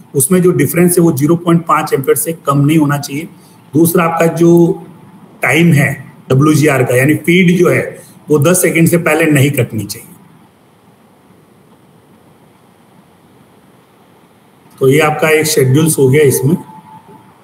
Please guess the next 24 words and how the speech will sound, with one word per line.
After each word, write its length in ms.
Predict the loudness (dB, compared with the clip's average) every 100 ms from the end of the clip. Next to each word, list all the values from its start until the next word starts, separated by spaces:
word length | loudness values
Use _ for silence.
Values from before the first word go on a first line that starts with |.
| _ _ _ _ _ _ _ _ _ _ _ _ _ _ _ _ _ _ _ _ _ _ _ -20 _ _ _ _ _ _ _ _ _ _ _ _ _ _
फिर 140 | -2 2
एक 120 | 4
ये 120 | 2 2
पूछा 320 | 2 2 2
जाता 320 | 2 0 0
है 100 | -2
कि 120 | -2 -4 -6 -6
पॉइंट 300 | 0 2 2
में 160 | 2 2
ऑयल 380 | 2 2 2 4
जो 100 | 2
डालते 340 | 2 0 0
हैं 80 | 0
लुब्रिकेशन 520 | 2 2 0 0 0
के 100 | 2
लिए 100 | 2 4
वो 140 | 2
हंड्रेड 340 | 2 0 0
एमएल 240 | 0 0 0
डाला 200 | 0 0
जाता 280 | -2 -4 -6
है, 140 | -10 -14 _ _ -20 _ _ _ _ _ _ _ _ _ _
एसएई 500 | -4 -2 -2 0 0 -2 -4
थर्टी, 320 | -4 -4 -10